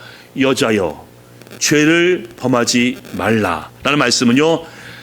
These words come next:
"너의 간음죄가 아무것도 아니다"라가 아니라 이제는 죄를 짓지 말고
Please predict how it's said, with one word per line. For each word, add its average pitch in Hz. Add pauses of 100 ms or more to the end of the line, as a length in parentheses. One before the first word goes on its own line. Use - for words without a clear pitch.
(220)
"너의 196
간음죄가 180
아무것도 226
아니다"라가 147
아니라 107 (380)
이제는 233 (540)
죄를 220 (180)
짓지 269
말고 135